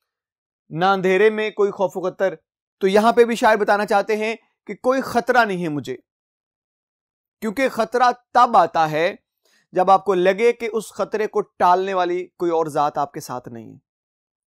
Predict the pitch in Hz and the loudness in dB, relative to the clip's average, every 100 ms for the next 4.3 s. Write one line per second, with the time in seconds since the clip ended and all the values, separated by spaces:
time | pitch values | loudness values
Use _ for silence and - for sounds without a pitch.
0 | _ _ _ _ _ - 135 139 151 175 | _ _ _ _ _ -14 -6 0 0 0
1 | 190 185 190 175 156 175 196 180 151 160 | 0 0 0 -2 0 0 -2 -6 -6 -6
2 | 170 _ _ _ _ _ 170 165 156 160 | -10 _ _ _ _ _ -8 -4 -2 -2
3 | 165 160 160 165 156 139 143 143 135 151 | -2 -2 0 0 -4 -8 -8 -8 -6 -6
4 | 165 135 | -6 -14